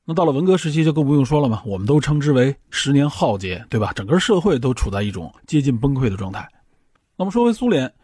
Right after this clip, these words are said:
赫鲁晓夫下台之后呢，他的这个经济改革啊，并没有达到他当年想要达到这个目标。那么经济问题呢，也成为了他下台的一个原因。他后边的这个勃列日涅夫上来呢，实际上勃列日涅夫是一个更加的保守派。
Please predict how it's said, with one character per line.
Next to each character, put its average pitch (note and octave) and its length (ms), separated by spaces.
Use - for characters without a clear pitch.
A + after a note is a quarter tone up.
赫 - 140
鲁 C4+ 40
晓 G#3+ 160
夫 F#3 160
下 G#3 140
台 F3+ 140
之 G3 100
后 G3 180
呢， A2 140
他 A3 160
的 G#3+ 80
这 G#3 80
个 D#3 80
经 G3+ 160
济 F3+ 100
改 G#2 140
革 G2+ 140
啊， A#2+ 80
并 - 140
没 F#3 120
有 E3+ 100
达 A#2 260
到 D#3+ 160
他 A#2+ 140
当 D#3+ 240
年 D3 180
想 G2 200
要 F#2+ 80
达 F2+ 180
到 A#2+ 140
这 A2+ 100
个 G#2+ 60
目 A2+ 120
标。 A2+ 240
那 F#3+ 80
么 F#3 40
经 B3 140
济 A#3+ 80
问 G#3 160
题 C3 100
呢， B2+ 140
也 F#2+ 240
成 - 220
为 F3 100
了 E3 100
他 C3+ 140
下 C#3+ 180
台 A#2+ 140
的 B2+ 60
一 C3 80
个 C3 60
原 A#2 200
因。 C3+ 100
他 - 100
后 B3 220
边 D3+ 180
的 C#3+ 80
这 C#3 140
个 B2 120
勃 B2+ 120
列 F#3 80
日 A3 100
涅 A#3 180
夫 B2+ 140
上 A#2+ 160
来 F#2+ 140
呢， F#2 100
实 - 140
际 G#3+ 40
上 G3 160
勃 E3+ 80
列 G3+ 100
日 G#3 60
涅 G3 180
夫 C#3 80
是 C#3+ 200
一 C#3 60
个 D3 140
更 F3 240
加 E3 160
的 C#3+ 160
保 A#2 200
守 C#3+ 160
派。 - 240